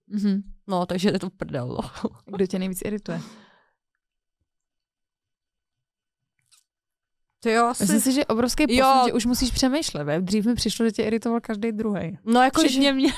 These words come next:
Speaker 2: No a tak to právě, protože jsem se vylejvala z-, tak jako já si, já jsem taková, že nesleduju lidi, co mě jako ba-, vadí, takže jako
Speaker 1: Mhm.
Speaker 2: mě nikdo jako iritovat
Speaker 1: To je
Speaker 2: ne-
Speaker 1: dobře.
Speaker 2: Ale jakože určitě jsou tady lidi, který jako nesnáším teďko momentálně, ale taky mám k tomu důvod jako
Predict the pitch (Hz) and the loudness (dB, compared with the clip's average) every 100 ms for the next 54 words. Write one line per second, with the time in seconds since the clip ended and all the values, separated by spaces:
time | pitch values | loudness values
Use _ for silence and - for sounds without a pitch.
0 | - - - - 277 208 214 233 226 220 | -6 -16 -18 -2 2 4 4 4 0 0
1 | 190 214 226 220 214 190 190 180 202 185 | 0 2 4 6 4 2 -4 -4 -4 -2
2 | 190 190 196 196 196 196 - 208 220 294 | 2 4 6 6 4 2 -2 0 2 0
3 | - _ - 226 226 - 302 294 294 294 | -2 _ -2 0 2 0 2 4 2 0
4 | - 190 226 240 240 254 240 233 - 233 | -4 -4 -4 -2 -2 2 2 2 -4 -4
5 | 247 294 214 190 190 - 202 190 196 170 | 0 0 2 0 0 0 0 2 0 2
6 | 180 - 180 175 165 160 196 269 220 214 | 0 0 -2 -2 0 -4 -2 -4 -4 -2
7 | 226 214 247 240 240 240 226 226 220 214 | -2 0 0 2 2 0 2 2 2 2
8 | 220 214 208 202 214 226 208 156 _ _ | 2 2 -2 0 -2 -2 -6 -8 _ _
9 | _ _ _ 190 220 220 240 240 220 208 | _ _ _ 2 4 6 6 6 4 2
10 | 202 226 240 196 190 175 185 180 170 170 | -2 0 2 2 4 2 2 0 -2 2
11 | 190 175 - 180 160 170 180 165 160 180 | 2 2 2 0 0 0 -2 -4 -4 -4
12 | 175 175 175 170 165 165 170 151 190 185 | -2 0 0 0 0 0 -2 0 2 4
13 | 180 185 190 180 185 190 196 208 202 180 | 2 2 2 2 0 -4 0 2 2 0
14 | 202 202 190 | 0 2 2